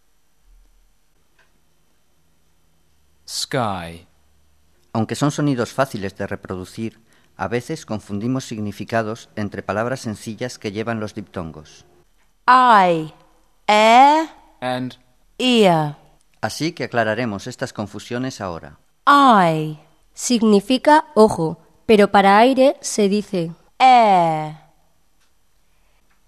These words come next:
Speaker 4: Y ahora viene la palabra que quiere decir oreja.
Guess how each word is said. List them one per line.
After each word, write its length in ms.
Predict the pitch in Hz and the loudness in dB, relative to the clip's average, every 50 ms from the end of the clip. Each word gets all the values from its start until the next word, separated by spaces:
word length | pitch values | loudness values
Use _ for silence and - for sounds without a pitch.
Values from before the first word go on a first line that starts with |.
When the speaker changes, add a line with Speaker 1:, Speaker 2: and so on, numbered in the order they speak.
| _ _ _ - | _ _ _ -8
Speaker 4:
Y 160 | - 208 214 | 0 4 6
ahora 540 | 208 214 226 254 262 254 240 262 262 - - | 6 8 8 6 6 6 6 6 4 0 -6
viene 340 | - 214 226 233 247 277 285 | 0 2 4 6 6 6 8
la 140 | 269 240 - | 6 6 6
palabra 480 | 214 202 202 202 208 220 247 226 - | 6 6 6 6 6 6 4 2 2
que 220 | - - 220 214 - | 0 -2 -2 -2 0
quiere 260 | 220 226 214 247 240 | 0 2 4 4 4
decir 460 | 220 214 208 - 240 247 285 302 - _ - | 4 0 -2 -2 -2 -2 -2 -2 -6 _ 0
oreja. 580 | 202 196 190 196 196 196 - 170 160 156 165 | 0 2 2 2 0 -2 -6 -10 -10 -10 -12